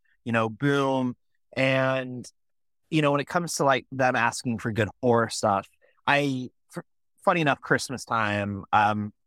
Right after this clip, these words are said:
hand selling a lot of Archie horror. Um, a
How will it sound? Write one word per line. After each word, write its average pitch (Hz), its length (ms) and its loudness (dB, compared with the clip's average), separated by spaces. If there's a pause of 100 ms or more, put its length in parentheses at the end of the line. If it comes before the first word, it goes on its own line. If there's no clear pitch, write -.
(440)
hand 147 300 0
selling 127 300 2
a 107 80 -2
lot 104 320 2
of 98 80 -6
Archie - 380 -8
horror. 127 460 0 (380)
Um, 101 800 -2
a 120 140 -8